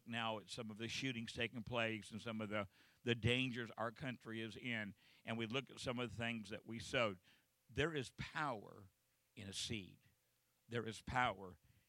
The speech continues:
in a seed. And when you look at the seed, and we talked about our, our marijuana seed, but I, I went, um,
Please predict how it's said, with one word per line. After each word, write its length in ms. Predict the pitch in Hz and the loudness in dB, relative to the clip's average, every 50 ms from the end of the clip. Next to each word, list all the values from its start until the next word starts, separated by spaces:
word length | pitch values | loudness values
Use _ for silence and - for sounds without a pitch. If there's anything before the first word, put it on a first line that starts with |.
| _ - | _ -8
in 140 | 120 117 113 | -8 -6 -6
a 60 | 110 | -6
seed. 340 | - - - 127 117 107 101 | -8 -8 -8 -8 -8 -8 -8
And 100 | 110 110 | -8 -8
when 100 | 107 113 | -6 -6
you 100 | 110 113 | -4 -4
look 160 | 123 165 185 - | -2 -4 -4 -4
at 100 | 139 101 | -8 -12
the 120 | 127 131 120 | -10 -8 -8
seed, 400 | - - 139 135 127 127 127 120 | -6 -4 -4 -2 -2 -2 -2 -4
and 100 | 110 110 | -4 -6
we 80 | 113 | -8
talked 320 | 110 - 131 120 117 - - | -6 -2 -2 -2 -2 -4 -10
about 240 | 110 107 120 113 | -8 -4 -2 0
our, 160 | 113 120 113 98 _ _ _ _ _ _ - | 0 0 -2 -4 _ _ _ _ _ _ -2
our 120 | 117 123 123 | 0 0 2
marijuana 560 | 123 123 123 120 117 113 113 120 117 117 110 | 4 4 4 4 2 2 0 0 0 0 -2
seed, 360 | - - 120 120 120 117 95 | -4 -2 -2 0 0 -2 -2
but 80 | - 110 | 0 4
I, 140 | 113 120 120 107 - - - | 4 4 4 4 0 -6 -4
I 120 | 117 117 | -2 -2
went, 300 | 120 123 160 185 180 151 - _ _ _ _ _ _ - | -2 -2 -4 -6 -6 -6 -8 _ _ _ _ _ _ -2
um, 400 | 123 117 117 113 110 107 104 113 | 0 2 2 2 2 0 -2 -8